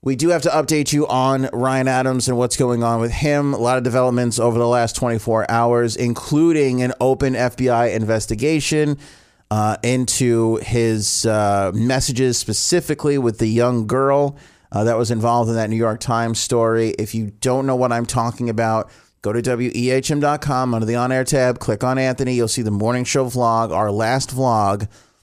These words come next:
Uh, it goes super in depth into the whole entire thing. I can't really recap it for you because there's a lot to unpack right now.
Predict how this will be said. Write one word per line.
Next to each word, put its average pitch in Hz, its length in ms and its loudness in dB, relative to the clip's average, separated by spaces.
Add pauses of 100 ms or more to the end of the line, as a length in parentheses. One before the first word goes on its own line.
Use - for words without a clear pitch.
(240)
Uh, 104 260 -2
it 98 140 -8
goes 110 380 -2
super 147 320 0
in 135 180 0
depth 127 360 0
into 117 200 -2
the 104 100 -2
whole 131 320 2
entire 117 420 0
thing. 110 260 -2
I 98 100 -2
can't 120 280 -2
really 113 200 2
recap 107 420 -2
it 98 40 -6
for 117 200 -2
you 104 80 -2
because 104 240 -4
there's 107 160 -2
a 101 40 -2
lot 104 440 -2 (360)
to 123 180 -2
unpack 110 440 -2
right 101 200 -2
now. 101 420 -2